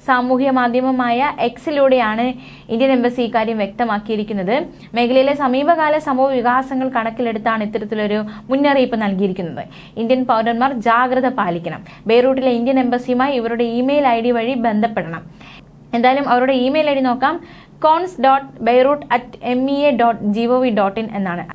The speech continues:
അല്ലെങ്കിൽ എമർജൻസി നമ്പറിൽ ബന്ധപ്പെടാവുന്നതാണ്. എമർജൻസി നമ്പർ നോക്കാം, ഒൻപത് ആറ് ഒന്ന് ഏഴ് ആറ് എട്ട് ആറ് പൂജ്യം ഒന്ന് രണ്ട്.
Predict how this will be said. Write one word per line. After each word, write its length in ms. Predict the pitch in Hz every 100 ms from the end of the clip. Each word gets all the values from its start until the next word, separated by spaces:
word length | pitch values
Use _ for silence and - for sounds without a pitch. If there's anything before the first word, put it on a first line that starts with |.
| -
അല്ലെങ്കിൽ 360 | 269 302 311 294
എമർജൻസി 580 | - 269 277 285 311 339
നമ്പറിൽ 580 | 311 262 269 277 285 -
ബന്ധപ്പെടാവുന്നതാണ്. 920 | 233 233 247 262 240 247 240 226 247
എമർജൻസി 640 | 294 240 233 240 254 269
നമ്പർ 260 | 262 240 233
നോക്കാം, 380 | 220 220 269 269
ഒൻപത് 320 | 269 285 311
ആറ് 380 | 330 262 262 269
ഒന്ന് 520 | 269 240 240 254 277 -
ഏഴ് 320 | 226 220 233 -
ആറ് 320 | 233 254 285
എട്ട് 500 | 302 233 233 240 233
ആറ് 420 | 214 220 233 262
പൂജ്യം 440 | 262 214 214 214 -
ഒന്ന് 220 | 214 214
രണ്ട്. 580 | 208 175 165 - -